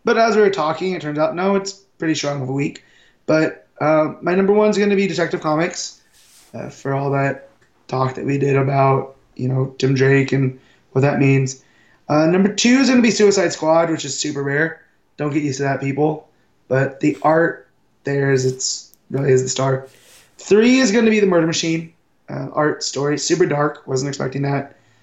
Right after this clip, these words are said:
Four is Action Comics, 'cause a lot of the, you know, Superman stuff that went on. And number four is Wonder Woman.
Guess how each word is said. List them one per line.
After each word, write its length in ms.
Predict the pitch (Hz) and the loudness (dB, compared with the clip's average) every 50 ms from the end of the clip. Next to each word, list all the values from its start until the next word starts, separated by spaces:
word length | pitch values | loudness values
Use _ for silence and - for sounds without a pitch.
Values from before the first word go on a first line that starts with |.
| _ _ _ _ _ _ | _ _ _ _ _ _
Four 480 | _ - _ _ - 190 - 208 320 311 | _ -20 _ _ 4 4 6 6 6 4
is 100 | - - | 4 4
Action 380 | - 185 170 165 - 185 170 | 2 0 0 0 -2 -4 -6
Comics, 640 | 160 165 156 160 160 160 165 165 - - - - - | -6 -4 -2 -2 -2 -2 -4 -6 -10 -12 -14 -14 -14
'cause 180 | - - 135 | -14 -14 -12
a 60 | 143 143 | -10 -10
lot 260 | 151 147 147 147 143 | -8 -6 -4 -4 -4
of 140 | 143 135 139 | -4 -4 -6
the, 520 | 143 143 143 139 143 143 139 139 135 135 - _ _ _ _ _ _ _ _ _ _ _ - | -4 -4 -2 -2 -2 -2 -2 -2 -4 -6 -12 _ _ _ _ _ _ _ _ _ _ _ -10
you 100 | 135 131 | -10 -8
know, 200 | - - - - - | -8 -10 -12 -12 -10
Superman 460 | - - 151 139 147 156 151 147 139 | -8 -6 -4 -2 0 0 2 0 0
stuff 220 | - - - - | 0 -2 -2 -2
that 120 | 131 127 131 | -2 -2 -2
went 160 | 151 147 147 | 0 2 2
on. 340 | 151 151 151 151 151 147 - - _ _ _ _ _ _ _ _ - | 4 4 2 2 0 -2 -6 -12 _ _ _ _ _ _ _ _ 0
And 220 | 170 185 190 196 | 2 2 4 4
number 160 | 202 196 202 | 4 2 0
four 400 | 196 - - 196 202 202 208 196 | 0 2 4 4 4 6 6 6
is 480 | 190 190 190 185 156 151 - - - - | 6 6 6 4 2 -2 -10 -12 -14 -16
Wonder 320 | - 139 156 151 147 143 | -12 -10 -8 -6 -6 -6
Woman. 300 | 139 139 143 147 151 143 | -6 -8 -8 -12 -14 -16